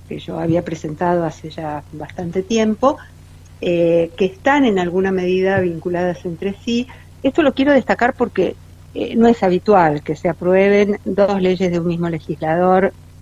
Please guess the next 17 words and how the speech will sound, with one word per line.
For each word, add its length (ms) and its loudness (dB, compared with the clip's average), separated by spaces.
en 180 -8
la 100 0
misma 260 -2
sesión, 580 -6
¿no? 160 -8
No, 240 -10
no 140 -10
es 40 -14
para 220 -6
nada 200 -4
frecuente. 500 -10
Eh, 600 4
son 220 2
las 140 2
leyes 460 2
de 380 4
promoción 800 0